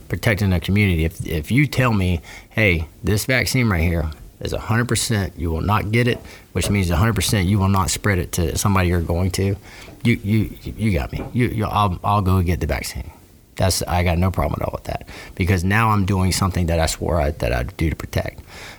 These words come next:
But if I'm not gonna, if that's not gonna be the case, then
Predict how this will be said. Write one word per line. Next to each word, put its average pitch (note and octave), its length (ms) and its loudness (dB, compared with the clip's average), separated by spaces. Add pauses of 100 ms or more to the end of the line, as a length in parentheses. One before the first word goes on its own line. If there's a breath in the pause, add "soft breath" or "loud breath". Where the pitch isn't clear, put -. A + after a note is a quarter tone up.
But A#2+ 120 2
if G2+ 120 0
I'm B2+ 140 4
not C3 220 2
gonna, G2+ 180 2
if - 180 -2
that's G#2+ 220 0
not A2 200 2
gonna E2+ 200 2
be F#2+ 160 0
the - 100 -4
case, - 640 -2 (580 loud breath)
then F2 460 4